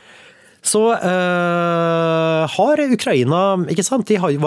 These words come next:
har, eh, lang tradisjon med å være, være forent med Polen, Litauen, eh, Sentral-Europa. Eh, Vest-Ukraina, altså rundt Lviv, var jo faktisk ikke, hadde faktisk aldri vært forent med Moskva noen gang før,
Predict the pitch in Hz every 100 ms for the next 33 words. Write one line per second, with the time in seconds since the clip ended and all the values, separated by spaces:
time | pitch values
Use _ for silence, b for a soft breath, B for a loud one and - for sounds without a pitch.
0 | 147 160 160 160 160 156 147 131 127 139
1 | - 120 131 117 113 120 113 123 120 120
2 | 120 107 101 b b - 135 117 110 123
3 | - 120 131 247 180 107 B 123 139 -
4 | 139 147 156 143 104 117 107 117 131 135
5 | 139 151 143 208 262 - _ _ _ B
6 | B B B B B B B _ 135 127
7 | 127 120 113 107 107 180 - - 104 107
8 | 107 233 202 113 117 113 107 131 110 226
9 | 180 110 104 139 120 - - 165 - -
10 | 127 123 127 123 123 120 139 143 131 147
11 | - - 156 98 90 165 226 107 123 -
12 | 151 110 107 - 139 127 - - 143 147
13 | 151 143 120 151 123 143 - 233 226